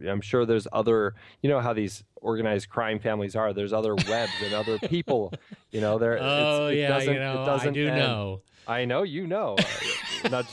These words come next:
Speaker 1: nudge, wink, wink, know what I mean, know what I mean? I, I, it's, it's one of those things where I, I feel like he feels he's trapped, and even though he's able to kind of resolve the immediate problem,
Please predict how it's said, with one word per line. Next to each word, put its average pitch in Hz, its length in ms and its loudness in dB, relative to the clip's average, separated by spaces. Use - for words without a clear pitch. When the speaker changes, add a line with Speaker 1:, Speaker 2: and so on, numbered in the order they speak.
Speaker 1:
nudge, 123 200 0
wink, 127 280 -2
wink, 131 180 -2
know 123 100 0
what 123 120 0
I - 20 -2
mean, 123 220 -2
know 117 80 -2
what 117 100 -2
I 113 60 -4
mean? 123 260 -2
I, - 280 -14
I, 139 160 -4
it's, 151 280 -2
it's 151 200 -2
one 165 160 0
of 175 60 -2
those 165 180 2
things 151 260 -2
where 117 160 0
I, 127 280 -2
I 135 100 -2
feel 185 280 -2
like 135 360 -2
he 170 320 -8
feels 156 320 0
he's 127 180 -8
trapped, 123 320 -2
and 117 200 -6
even 160 300 -4
though 135 180 0
he's 120 240 -4
able 110 260 -2
to 110 220 -6
kind 107 160 -2
of 101 80 -6
resolve 104 460 -2
the 104 140 -4
immediate 110 540 -2
problem, 117 480 2